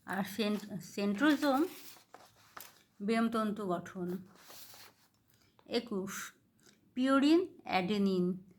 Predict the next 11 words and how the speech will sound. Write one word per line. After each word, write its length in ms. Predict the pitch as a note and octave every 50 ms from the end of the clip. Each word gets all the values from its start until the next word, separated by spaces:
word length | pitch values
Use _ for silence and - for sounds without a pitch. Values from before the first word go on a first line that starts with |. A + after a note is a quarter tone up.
| _ _ _ _
পিরিমিডিন, 640 | - B3+ B3 B3 C4 C4+ C4+ C4+ A#3 C#4+ D#4 F4 G#4+ A4 F#4 - - - - - - _ _ _ _ _ _ _ _ _ _ _ _ _ _ _
থাইমিন। 720 | - - A3 F#3+ F#3 F3+ F3+ F3 E3+ E3+ E3+ F3+ F3+ F3+ - - - - - - - - - - - - - - - - _ _ _ _ _ _ _ _ -
বাইশ 460 | A3 G#3+ A3 A3 G#3+ G#3 G#3+ - - G3+
নম্বর, 400 | F#3+ F3+ F3+ F3 F3 F3 F3 F3+ F3 - _ _ _ _ _ _ _ - F#3
জোড় 280 | F3+ A3+ A#3+ B3+ B3+
কলম 440 | B3+ C#4 C4+ C#4 C#4 D4 D#4 E4 E4 D4 - _ _ _ _ -
আম 520 | - G3 F#3 F#3+ F3+ F3+ F3+ F3 F3+ F3+ F3 - - - - - - - - - - - - - - - - - - - _ _ _
আর 200 | - - F#3+ E3+
শাখা 460 | - - - - G3+ F3+ F#3 - A3+
কলম 380 | A3+ A#3 A#3+ A#3+ B3+ C#4 D4+ E4 G4+ F4+ - - - - - - _ _ _ _ _ _ _ _ _ _ - F#3+
জবা। 480 | F#3+ F#3 E3+ F3 F#3 F#3 F#3+ F#3+ F#3